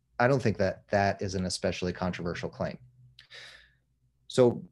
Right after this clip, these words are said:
Dworkin, as I read him, thinks that, uh, the key idea for understanding law is the idea of government in accordance with the rule of law.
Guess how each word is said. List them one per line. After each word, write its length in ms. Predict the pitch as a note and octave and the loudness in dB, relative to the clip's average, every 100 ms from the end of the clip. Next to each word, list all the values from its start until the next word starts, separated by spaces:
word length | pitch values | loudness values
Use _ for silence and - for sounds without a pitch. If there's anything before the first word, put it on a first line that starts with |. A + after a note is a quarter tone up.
| - | 0
Dworkin, 600 | B2 G3+ - F2 - E3 - _ _ _ | 2 2 0 -4 -4 -6 -8 _ _ _
as 100 | A#2 | 2
I 120 | G#2 G#2+ | 4 6
read 280 | G#2 F#2+ | 4 2
him, 320 | E2+ F2 - - - - - - | -2 -6 -6 -10 -14 -20 -14 0
thinks 300 | A#2 A2 - | 2 2 4
that, 360 | G#2+ G#2 - | 6 6 4
uh, 400 | G#2+ G2 G2 F#2 - - - | 2 4 4 2 -2 -10 -6
the 200 | G#2 G2+ | -2 -2
key 360 | - - D#3 | -2 -2 4
idea 640 | B2 G#2 G2+ G2+ G2 F#2 E2 | 6 6 4 4 4 2 -2
for 140 | - G2 | -2 0
understanding 640 | F#2 F#2 - G2 F#2+ G#2 | 0 0 0 2 2 4
law 360 | C3+ C#3 B2 A2 | 6 8 8 6
is 240 | F#2+ G2 | 4 2
the 120 | G#2 | 4
idea 340 | G2 F#2+ G2 F#2+ | 4 4 2 2
of 80 | F2+ | 2
government 440 | F#2+ F#2+ F#2+ F2+ | 0 2 0 0
in 140 | F#2+ | -2
accordance 480 | F#2 - F#2+ F#2 - | -2 0 0 0 -2
with 100 | F#2 | -4
the 80 | G2 | 2
rule 200 | B2+ A2+ | 4 4
of 120 | F2 | 2
law. 260 | D#2 G1+ | -4 -6